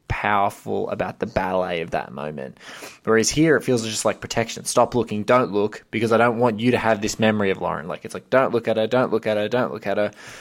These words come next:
But he can take it, he can take it. And obviously she can too. Justine's a badass.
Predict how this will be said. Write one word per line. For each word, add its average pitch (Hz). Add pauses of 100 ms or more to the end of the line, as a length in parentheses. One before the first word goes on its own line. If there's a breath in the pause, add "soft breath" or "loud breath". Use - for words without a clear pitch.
(400 loud breath)
But 117
he 131
can 127
take 120
it, - (440)
he 117
can 107
take 104
it. -
And 120
obviously 123
she 143
can 98
too. 101
Justine's 98
a 101
badass. 95